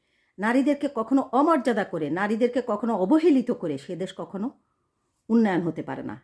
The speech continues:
সে দেশ কখনো উপরে যেতে পারে না, সে দেশ কখনো ডেভেলপ হতে পারে না। একটা দেশ যদি ডেভেলপ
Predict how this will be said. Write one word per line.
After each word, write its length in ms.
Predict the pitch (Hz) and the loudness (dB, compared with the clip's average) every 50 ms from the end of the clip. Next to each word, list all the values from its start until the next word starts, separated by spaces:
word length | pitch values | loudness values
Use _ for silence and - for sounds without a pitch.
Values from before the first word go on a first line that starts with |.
| _ _ | _ _
সে 160 | - - 190 185 | -10 -6 -4 -4
দেশ 140 | 190 190 190 - | -4 -4 -6 -6
কখনো 280 | 180 160 165 - 185 180 185 | -10 -8 -6 -4 -4 -4 -4
উপরে 220 | 185 - 160 160 | -4 -2 -4 -2
যেতে 200 | 135 143 131 139 | -2 -4 -6 -6
পারে 220 | 123 113 117 - - | -10 -10 -10 -10 -8
না, 120 | 127 123 147 _ _ _ _ _ _ _ - | -10 -10 -12 _ _ _ _ _ _ _ -6
সে 100 | - 226 214 | -2 0 2
দেশ 140 | 202 220 214 - - | 2 2 0 0 -8
কখনো 240 | 175 170 208 196 190 | -8 -6 -4 -4 -4
ডেভেলপ 340 | 160 156 151 156 160 156 156 - | -2 -2 -2 -2 -2 -2 -4 -8
হতে 140 | 151 - 139 | -10 -10 -8
পারে 240 | - 131 131 131 | -10 -8 -8 -8
না। 120 | - - - - _ _ _ _ _ _ _ _ _ _ _ _ _ - | -8 -10 -12 -14 _ _ _ _ _ _ _ _ _ _ _ _ _ -10
একটা 240 | 202 202 - - 240 | -10 -8 -4 -4 -4
দেশ 220 | 208 170 196 226 233 | 0 2 2 2 2
যদি 200 | 196 226 233 247 | 0 0 0 0
ডেভেলপ 340 | 196 175 170 165 190 214 214 | 0 -2 -2 -2 -2 -2 -2